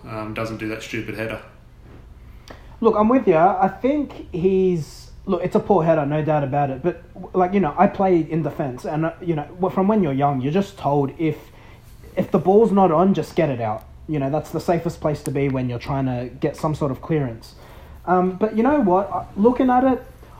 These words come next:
Speaker 2: I can't say, yes, it stems from Shaw, but that happens, especially with heading the ball. I gotta say, Maguire's positioning was really poor, especially when you consider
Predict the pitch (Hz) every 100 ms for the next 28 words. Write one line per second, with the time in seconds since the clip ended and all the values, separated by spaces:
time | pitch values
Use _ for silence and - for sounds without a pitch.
0 | - - - - 254 285 - - 214 202
1 | 196 196 185 170 208 220 202 - 180 175
2 | - 180 160 - 165 185 185 226 226 160
3 | 160 156 139 127 156 - 196 202 180 156
4 | 131 165 156 156 151 135 170 214 - -
5 | 190 285 220 208 196 165 135 208 233 214
6 | - 156 170 - 160 139 139 143 139 165
7 | 156 - 165 135 127 - 208 220 269 262
8 | 233 214 185 180 170 147 170 160 151